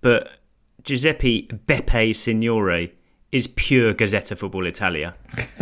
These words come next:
Speaker 2: Yeah.
Speaker 1: And I didn't, I didn't want to rely on that concept, but I do, I did want an essence of it in our team, and I think Signore might be the place for it.
Speaker 2: Yeah. I mean, sh-, shall I, I, I've got some other names,
Speaker 1: Yes.
Speaker 2: which I'll just, I'm just gonna throw out there. Okay.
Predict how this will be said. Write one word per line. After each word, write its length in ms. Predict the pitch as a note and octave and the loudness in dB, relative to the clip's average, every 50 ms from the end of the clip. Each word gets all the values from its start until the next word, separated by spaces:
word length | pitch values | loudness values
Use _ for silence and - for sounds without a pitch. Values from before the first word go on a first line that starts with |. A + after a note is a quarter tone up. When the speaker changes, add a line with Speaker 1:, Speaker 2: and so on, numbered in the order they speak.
| D3+ A#2+ - - - G#2 | -2 -2 -4 -8 -2 2
Speaker 2:
Yeah. 220 | A2 G#2 F#2+ E2+ | 4 4 4 2
Speaker 1:
And 300 | - A#2 A2+ A2 G#2+ G#2 - - | 2 0 0 0 0 0 4 4
I 100 | D3 E3+ | 4 4
didn't, 240 | E3+ F#3 G3 F#3 | 4 2 2 4
I 80 | E3 E3+ | 4 4
didn't 160 | E3 G3 G3+ | 4 4 4
want 100 | A3+ A3 | 4 6
to 80 | G#3+ F#3+ | 6 6
rely 400 | G3+ G3 F#3+ G3 G#3 G#3+ G#3+ G3+ | 6 6 6 6 6 6 6 6
on 160 | F3 C#3+ B2 | 6 4 4
that 180 | A#2+ G#2+ - - | 2 0 0 -2
concept, 560 | - B2 A2 G2+ - - D#2+ - - - - | -4 -4 -4 -4 -6 -6 -8 -8 -10 -12 -8
but 80 | - - | -4 -2
I 80 | A2+ | -2
do, 360 | A2 - - C#3+ C#3+ C#3+ C#3+ C#3+ | -2 2 4 6 6 6 6 4
I 60 | - B2+ | 2 -2
did 320 | B2+ - D3+ C#3+ - - - | -2 -2 -2 -2 -2 -6 -14
want 440 | - B2 B2+ C#3+ C3+ - - - - - - _ - | -10 -4 -4 -2 -2 -4 -6 -10 -14 -16 -14 _ -10
an 120 | C3+ C3 - | -8 -6 -6
essence 400 | - - - - - - - - | -6 -6 -6 -6 -8 -8 -10 -10
of 100 | A2+ - | -8 -6
it 120 | F#2+ - | -6 -6
in 120 | - A2 G#2+ | -6 -6 -6
our 140 | G2 F#2 | -6 -6
team, 360 | - - F#2+ F#2+ F#2 D#2+ - - _ _ _ - | -6 -6 -4 -4 -4 -4 -8 -12 _ _ _ -8
and 80 | G#2 | -6
I 40 | G#2+ | -6
think 200 | - - B2 - | -4 -6 -6 -6
Signore 320 | - - A#2 A#2 A#2+ A#2 A#2 G#2+ | -6 -6 -6 -6 -4 -4 -4 -4
might 160 | G#2+ G#2 - | -4 -4 -6
be 40 | G#2+ | -8
the 60 | G2 | -12
place 320 | - - G#2+ G#2 G2+ - - | -12 -8 -6 -6 -6 -6 -8
for 280 | - - F#2+ D#2+ D2 | -8 -8 -6 -6 -6
it. 180 | D#2+ - - - _ _ _ _ _ _ | -8 -8 -12 -16 _ _ _ _ _ _
Speaker 2:
Yeah. 320 | - G2 F#2+ F#2 F2 E2 D#2+ - - - - | 2 4 4 4 4 2 -2 -6 -8 0 4
I 40 | A#2 | 6
mean, 240 | B2 C#3+ C#3+ A#2+ - | 6 6 6 4 0
sh-, 140 | - - - - | -2 -2 -2 2
shall 160 | - D3+ D3 | 4 6 6
I, 100 | D3 C#3+ - | 8 6 6
I, 200 | - B2+ B2+ - | 4 4 4 4
I've 80 | C3+ B2 | 4 4
got 100 | C#3+ B2+ | 4 6
some 140 | - B2+ | 8 8
other 180 | B2 B2+ A#2+ A#2 | 8 8 8 8
names, 500 | A2 G2+ F2+ E2 F2+ B2 D#3+ - - - | 6 6 4 4 4 2 0 -2 -2 -2
Speaker 1:
Yes. 100 | G#2+ F#2+ | 0 2
Speaker 2:
which 80 | - G#2 | 2 2
I'll 60 | G#2 G2+ | 2 2
just, 140 | A#2 A#2+ | 2 2
I'm 140 | - - B2 | 6 6 6
just 140 | A#2+ B2 - | 6 6 6
gonna 100 | - B2+ A2+ | 6 4 4
throw 260 | - - A2+ A2 G2+ | 4 4 6 6 8
out 280 | F#2+ F2 F2+ F2 - - | 6 6 2 0 -4 -4
there. 240 | - D2 D2 D#2+ E2 - - - - A#2 | -4 -4 -4 -4 -6 -10 -16 -18 -14 -10
Okay. 340 | - - - D#2+ D#2 E2 | -4 -2 0 0 0 -2